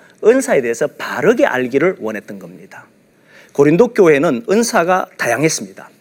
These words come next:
은사가 다양했다는 말은 이 교회가 뭔가 영적인 문제에 그 예민했고 추구했다는 것을 알 수가 있습니다. 그러나 그 교회의 문제 중에 하나가 뭐냐면, 이 신령한 것이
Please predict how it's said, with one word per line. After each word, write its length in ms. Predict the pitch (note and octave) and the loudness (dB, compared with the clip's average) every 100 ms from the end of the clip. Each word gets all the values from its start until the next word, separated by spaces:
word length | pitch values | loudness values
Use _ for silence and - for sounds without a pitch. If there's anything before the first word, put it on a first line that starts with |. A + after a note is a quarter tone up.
| _ _ _ _ _ _ - - A3 | _ _ _ _ _ _ -20 -4 0
은사가 420 | C#4 - A#3 G3+ | 2 0 -2 -4
다양했다는 540 | C3 C3 C#3 - D3 | -2 -4 -4 -2 -2
말은 600 | B2+ B2+ A#2+ B2+ C#3+ G2+ - - _ | -2 -2 -2 0 -2 -4 -16 -20 _
이 220 | G#3 A#3 | 0 0
교회가 680 | A#3 C3+ A2 G#2+ A2 D3 F#3 - _ _ | 0 -2 -2 -4 -2 -2 -4 -16 _ _
뭔가 540 | - - D#3+ A#3 G#3 D3 | -8 0 0 2 2 2
영적인 580 | D#3+ A3+ A#3 G3 G#3 B2 | 2 0 -2 0 -2 -2
문제에 920 | C#3 D#3 C#3 A#2 A2+ C3+ D#3+ F#3 - _ _ | -2 -2 -4 -4 -2 2 2 0 -10 _ _
그 120 | B2 | -8
예민했고 880 | A2+ C3 F3+ D#3+ C#3+ C3 D3 D#3 F3+ | 0 2 2 2 0 -2 0 0 -2
추구했다는 640 | - - B3 C4+ A#3+ C3+ A2 | -10 -8 -4 -4 -2 -4 -4
것을 200 | - - | -6 -8
알 160 | A2 | -8
수가 280 | G#2+ C#3+ C3 | -6 0 0
있습니다. 440 | G#2 - G#2 F2 - _ _ _ _ - _ | 0 -6 -8 -12 -20 _ _ _ _ -20 _
그러나 520 | A3+ G#3 A#2 G#2 E3+ - _ | 2 2 0 -8 -12 -16 _
그 180 | - E3+ | -2 0
교회의 300 | F3 G3 F3+ | 4 4 4
문제 340 | B2 C3+ F3+ F3+ | 2 -2 -2 -2
중에 200 | F3 E3 | -2 -6
하나가 320 | B2 A#2+ C3+ | -4 -2 -2
뭐냐면, 680 | A2+ G2 F2 B2 D3+ G#2 - _ _ | -2 -8 -10 -2 -2 -4 -10 _ _
이 200 | - A3+ | -4 -2
신령한 840 | A3+ - G3 D#3 E3 E3 A3 B3 B3+ | -2 -6 -6 -2 -2 -2 -4 -4 -2
것이 580 | E3 C#3+ E3 F3 F3+ | -2 -2 -4 -4 -6